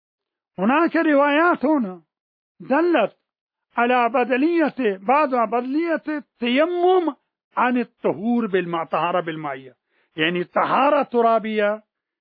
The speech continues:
بدل عن الطهارة المائية. في بعضها السعيد هذا بدل عن الماء، يعني تراب كالماء، رب الماء والطهور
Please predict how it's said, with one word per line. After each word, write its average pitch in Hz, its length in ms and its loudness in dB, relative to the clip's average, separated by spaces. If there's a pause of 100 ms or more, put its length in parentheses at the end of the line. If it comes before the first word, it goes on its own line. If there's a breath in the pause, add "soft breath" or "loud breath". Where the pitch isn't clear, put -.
بدل 277 600 2
عن 196 220 -8
الطهارة 240 720 -2 (1300)
المائية. 151 560 -4 (540)
في 220 140 -4
بعضها 277 680 0
السعيد 240 680 2 (400)
هذا 254 300 2
بدل 294 520 0
عن 240 220 0
الماء، 226 400 2 (340)
يعني 190 280 -4
تراب 269 540 2 (540)
كالماء، 226 460 0 (680)
رب 196 320 0
الماء 226 560 0
والطهور 262 880 0